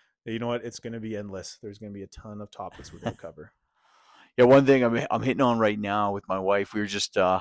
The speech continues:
Speaker 2: on a family vacation. Obviously, we weren't eating the most disciplined on this family vacation. We were pretty active, actually. We took our bicycles on this one, pulled the kids
Speaker 1: Nice.
Speaker 2: around the trailer. But, uh, yeah, coming back, one thing my wife and I are doing is at the end of every day,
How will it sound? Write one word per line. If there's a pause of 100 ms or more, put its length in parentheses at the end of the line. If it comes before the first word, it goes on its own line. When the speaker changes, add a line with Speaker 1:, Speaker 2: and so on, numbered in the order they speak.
(140)
Speaker 2:
on
a
family
vacation.
Obviously,
we
weren't
eating
the
most
disciplined
on
this
family
vacation.
We
were
pretty
active,
actually.
We
took
our
bicycles
on
this
one,
pulled
the
kids
Speaker 1:
Nice.
Speaker 2:
around
the
trailer. (560)
But,
uh,
yeah,
coming
back, (100)
one
thing
my
wife
and
I
are
doing
is
at
the
end
of
every
day,